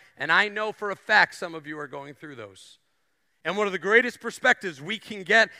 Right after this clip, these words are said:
as believers is in those valleys, in the non-Christmas times, if you will, we have the perspective that God is still at work. That's a little bit of that light shining.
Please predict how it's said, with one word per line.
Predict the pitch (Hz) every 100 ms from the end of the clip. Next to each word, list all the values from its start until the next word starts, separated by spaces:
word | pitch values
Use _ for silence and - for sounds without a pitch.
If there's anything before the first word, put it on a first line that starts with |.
| -
as | 220
believers | 147 190 202 233 175 165
is | 180 160 -
in | 196 233
those | 233 202
valleys, | 147 127 233 233 226 190 127 123 -
in | 180
the | 185
non-Christmas | 160 170 202 240 247 - - 262 - - 156 -
times, | - 165 131 143 202 - _
if | 175 170
you | 165
will, | 156 151 170 220 - _ _ _ _ -
we | 208
have | 214
the | 180
perspective | - 196 - 214 208 190 151
that | 143 -
God | 196 196 170
is | 147
still | - - 226 175
at | 139 123
work. | 151 180 117 _ - _ _ _ _ _ _ -
That's | 147 175
a |
little | 160 170
bit | 160 175
of | 151
that | 139 127
light | 131 127
shining. | - 139 123 113